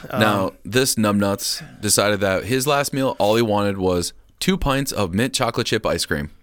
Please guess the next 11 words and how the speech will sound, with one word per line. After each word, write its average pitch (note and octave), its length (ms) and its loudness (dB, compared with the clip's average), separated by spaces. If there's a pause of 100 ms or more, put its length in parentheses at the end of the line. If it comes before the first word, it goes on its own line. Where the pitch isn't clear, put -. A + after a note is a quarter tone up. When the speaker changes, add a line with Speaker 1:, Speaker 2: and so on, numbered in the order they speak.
(1800)
Speaker 1:
That's D#3 160 2
it. D3+ 100 4
Speaker 2:
That's F#3+ 200 2
it? C4+ 240 -2
Speaker 1:
That's A#3+ 200 2
it. F4+ 160 0
That's E3+ 140 -2
all F#3 80 4
he G3 60 6
wanted. F3 280 4
Speaker 2:
Like, E3 200 0